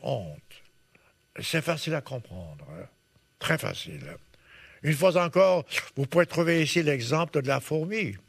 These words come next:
Il faut travailler, faire les choses en leur saison, en leur temps. Si vous ne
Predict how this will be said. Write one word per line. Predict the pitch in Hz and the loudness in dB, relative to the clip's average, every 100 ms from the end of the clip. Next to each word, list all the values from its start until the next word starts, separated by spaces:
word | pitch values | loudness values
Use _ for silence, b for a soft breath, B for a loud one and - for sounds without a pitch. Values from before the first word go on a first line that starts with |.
| - B B B - | -20 B B B -8
Il | |
faut | 131 208 | 0 0
travailler, | - 196 190 190 185 196 147 110 _ _ b b b b b b b _ _ _ _ _ _ _ _ _ | 4 4 6 6 4 4 2 -2 _ _ b b b b b b b _ _ _ _ _ _ _ _ _
faire | - 165 175 | 2 4 6
les | 175 | 4
choses | 156 180 170 151 120 - | 4 4 4 2 -2 -4
en | 156 160 | 0 0
leur | 139 120 | -2 -4
saison, | - 135 120 113 107 | -2 -2 -2 -2 0
en | 143 | 0
leur | 147 131 113 | 2 -2 -2
temps. | 120 98 85 - - - B B B B - | -6 -6 -8 -14 -20 -20 B B B B -8
Si | - - 190 202 165 | -4 0 2 2 2
vous | 143 | 0
ne | 151 143 131 | 2 2 2